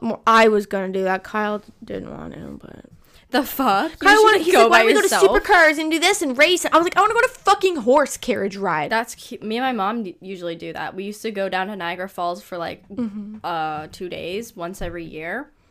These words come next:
Speaker 2: in the summer, and it was really pretty. And we would, like, stay in old Niagara Falls and then go on the horse ride and get tea.
Speaker 1: Oh my God, it's so cute.
Speaker 2: It's
Speaker 1: And then Kyle's like,
Speaker 2: adorable.
Speaker 1: "Oh, why don't we do this, that, and all these, uh,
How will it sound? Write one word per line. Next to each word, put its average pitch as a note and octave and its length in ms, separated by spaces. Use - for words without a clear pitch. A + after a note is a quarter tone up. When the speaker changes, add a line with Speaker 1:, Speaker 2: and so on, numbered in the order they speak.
Speaker 2:
in F#3+ 140
the G3 80
summer, G3 380
and G#3 100
it D#3 80
was F3+ 180
really F3+ 460
pretty. F3 380
And E3 100
we E3+ 80
would, E3+ 140
like, F3 160
stay E3+ 280
in D#3+ 160
old E3 440
Niagara E3+ 320
Falls G3+ 320
and F#3+ 100
then F3 220
go E3+ 560
on E3 240
the F3 80
horse G3 420
ride F3 380
and D#3+ 180
get - 220
tea. - 120
Speaker 1:
Oh B3+ 80
my B3 160
God, A#3+ 200
it's B3 240
so D#4 180
cute. D4+ 600
Speaker 2:
It's - 40
Speaker 1:
And C4+ 100
then C#4+ 140
Kyle's D4+ 300
like, G#3+ 100
Speaker 2:
adorable. F#3 540
Speaker 1:
"Oh, D4+ 420
why D4+ 220
don't D#4+ 100
we D#4 80
do D4 160
this, D#4 200
that, D#4+ 240
and C#4+ 100
all C#4 60
these, C#4 140
uh, B3+ 180